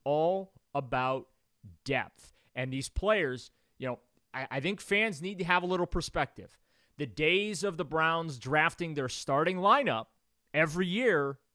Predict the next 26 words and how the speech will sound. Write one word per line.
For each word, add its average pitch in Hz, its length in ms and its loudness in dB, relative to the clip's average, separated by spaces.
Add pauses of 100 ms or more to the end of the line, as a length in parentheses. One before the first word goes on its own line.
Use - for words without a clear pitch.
are 160 180 8
in 233 160 4
the 220 60 0
rearview 185 480 2
mirror. 151 380 -4 (580)
So 151 460 4 (200)
when 151 260 -2
you 156 160 0
look 196 240 2
at - 80 -2
the 160 80 0
nine 165 420 0
players 175 520 0
that 147 140 -8
they 147 160 0
picked, 202 460 0 (160)
don't 202 340 2
expect - 560 -4
that 156 120 -6
these 170 240 -6
kids 165 320 -4
are 143 100 -2
all 151 240 2
gonna 170 220 -2
come 165 240 -4
in 139 340 -4